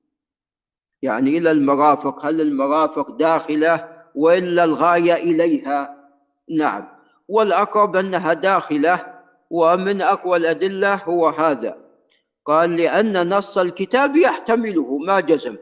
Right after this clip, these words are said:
"وهو مجمل فيه"، وفعله عليه الصلاة والسلام بيان لمجمل الكتاب، ومجاوزته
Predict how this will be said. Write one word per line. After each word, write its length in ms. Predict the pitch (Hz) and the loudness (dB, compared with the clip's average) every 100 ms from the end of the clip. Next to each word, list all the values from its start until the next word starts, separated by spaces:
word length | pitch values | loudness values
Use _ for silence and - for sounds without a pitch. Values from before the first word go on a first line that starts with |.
| - _ _ _ _ _ _ | -20 _ _ _ _ _ _
"وهو 340 | 147 185 170 196 | -2 0 2 2
مجمل 760 | 196 233 220 196 196 208 202 | 4 2 2 2 4 4 2
فيه"، 360 | - 202 170 - - | -4 -2 -2 -4 -2
وفعله 960 | 180 175 220 277 240 247 202 185 247 - | 0 2 4 4 4 0 0 0 -2 0
عليه 400 | 170 185 196 156 | -2 -2 -4 -6
الصلاة 600 | 160 - 151 165 180 175 | -10 -8 -4 -2 -2 -2
والسلام 840 | 170 160 - 147 147 175 202 190 | -2 -2 -4 -6 -2 0 -2 0
بيان 840 | 160 147 156 185 208 214 240 233 202 - _ _ - | 0 2 2 2 2 2 2 0 -6 -16 _ _ 0
لمجمل 760 | 156 160 240 247 214 196 196 | 2 4 2 2 0 0 2
الكتاب، 840 | 254 247 - 160 - 165 156 - - _ _ _ _ - | 0 0 -4 -6 0 0 0 -4 -20 _ _ _ _ -2
ومجاوزته 1600 | 156 175 175 151 175 165 175 180 202 202 180 160 156 165 143 | 0 0 0 2 2 4 2 2 -2 -2 -2 -2 0 0 0